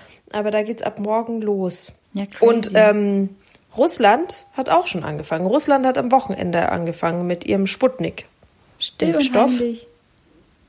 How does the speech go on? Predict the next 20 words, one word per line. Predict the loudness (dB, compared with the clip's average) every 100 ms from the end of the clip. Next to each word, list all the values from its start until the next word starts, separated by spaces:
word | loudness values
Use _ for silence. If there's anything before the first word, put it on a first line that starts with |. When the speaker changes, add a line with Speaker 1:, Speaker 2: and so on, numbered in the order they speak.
| _ -4
Speaker 1:
Der | -2 -2
einfach, | -2 -2 0 -2
<laughs> | -2 -2
einfach | 0 2 0 0 -14 -18 -16 -2
heimlich | 2 2 0 -2
angefangen | -2 -2 -2 -4 -4
zu | -6
impfen. | -6 -6 -6 -4 -6 -6 -18 -14 2
Der | 4 6 4 0
irgendwie, | -4 -2 -2 2
äh, | 2 0 -4 -4 -4
Sputnik | -2 -4 -2 -2 0
soll | 0 2
auch | 4 6 4 0
bis | -6 -6
zu | -4 -6
fünfundneunzig | -2 0 2 2 2 0 -6
Prozent | -6 -4 -2 -2 0
wirksam | 2 2 0 0 0
sein. | 0 0 0 -2